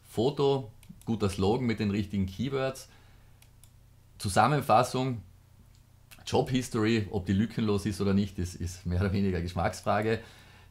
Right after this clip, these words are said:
Gut zusammengestellte Skills und idealerweise auch noch Empfehlungen von anderen Kollegen.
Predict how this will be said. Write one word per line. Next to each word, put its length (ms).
Gut 180
zusammengestellte 800
Skills 480
und 220
idealerweise 880
auch 220
noch 240
Empfehlungen 720
von 140
anderen 380
Kollegen. 460